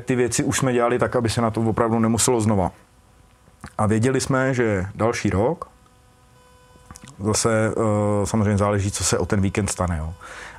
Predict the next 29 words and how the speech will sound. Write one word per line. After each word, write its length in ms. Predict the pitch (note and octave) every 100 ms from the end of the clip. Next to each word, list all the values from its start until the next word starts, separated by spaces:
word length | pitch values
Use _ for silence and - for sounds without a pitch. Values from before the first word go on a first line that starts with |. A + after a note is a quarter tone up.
| -
Ale 140 | G#2
věděli 300 | G#2+ A2 A2+
jsme, 160 | A2 A2
že 80 |
další 280 | A2 G#2 -
rok 120 | G2+
budeme 240 | F#2+ G#2 G#2
muset 280 | G2 - G2+
jako 220 | G2 A2+
ještě 240 | F2+ -
další 340 | G2+ G2+ - A2
věci 260 | G#2+ -
přidat. 440 | A2 F2+ G2+ A2+ - - - - - - - - - - - - - - - - -
A 380 | G2+ G2+ G2 G2
de 100 | G2
facto 280 | F#2+ G#2+ A#2
po 140 | G2+
superbajkách 880 | G2 G2 G#2 G2+ F#2+ G#2+ G2+ G2+ - -
hned 360 | G2 A#2+ A#2
ten 180 | - A#2
víkend 340 | A2 G2 A2+
jsme 140 | G#2 G#2
si 120 | -
jenom 180 | A2 A2
sedli 300 | - G#2 G#2+
a 80 | G2+
řekli 220 | G2 G#2
jsme, 140 | A2
"Hele, 240 | G#2 A#2